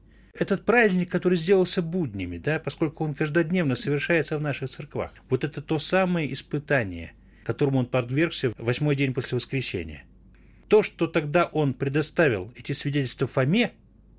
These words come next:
вот точно так же он и нам эти свидетельства рад предоставлять, и он рад, когда мы обращаемся к нему за таким свидетельством. Поэтому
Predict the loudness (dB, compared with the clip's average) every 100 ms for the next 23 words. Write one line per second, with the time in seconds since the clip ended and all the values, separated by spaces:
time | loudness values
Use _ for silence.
0 | -6 -6 0 0 0 2 2 4 2 4
1 | 4 4 4 2 0 -6 -2 -2 -2 -6
2 | 0 2 2 0 -6 -4 -2 -2 -2 -2
3 | -2 2 2 0 -2 -2 0 2 2 2
4 | 0 0 -2 -6 -4 -4 -4 -8 -10 -10
5 | -10 -12 -12 -14 -18 -18 -20 -20 -20 _
6 | _ _ _ -4 -4 0 -2 -2